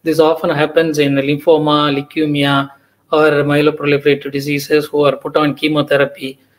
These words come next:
You know, they, they have a load of uric acid, uh, entering the tubules, and they lead to acute renal failure. So this is suspected whenever the uric acid level is more than ten or fifteen,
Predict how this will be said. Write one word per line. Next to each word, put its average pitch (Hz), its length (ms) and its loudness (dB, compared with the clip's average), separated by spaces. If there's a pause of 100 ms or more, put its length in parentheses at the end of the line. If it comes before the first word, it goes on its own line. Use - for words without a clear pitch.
(240)
You 151 80 0
know, 180 180 2
they, 160 280 6
they 160 180 6
have 165 200 4
a 139 400 2
load 208 340 6
of 190 120 2
uric 175 320 0
acid, 165 460 0 (340)
uh, 160 60 -6
entering 160 500 -2
the 156 120 4
tubules, 156 640 -2 (280)
and 160 220 -2
they 151 140 4
lead 147 280 -4
to 233 380 2
acute 147 340 0
renal 139 300 0
failure. 117 440 -4 (460)
So 185 160 2
this 190 200 4
is 233 140 4
suspected 208 520 2
whenever 180 340 6
the 170 100 0
uric 170 280 2
acid 170 280 2
level 156 280 4
is 151 260 -4
more 139 280 -2
than 160 320 -2
ten 156 240 0
or 151 100 0
fifteen, 180 560 -4